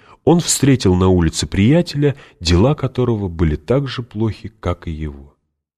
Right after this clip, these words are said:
«Через два дня я уезжаю в Кадикс,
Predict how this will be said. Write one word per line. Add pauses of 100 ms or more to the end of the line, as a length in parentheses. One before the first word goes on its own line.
(580)
«Через
два
дня
я
уезжаю
в
Кадикс,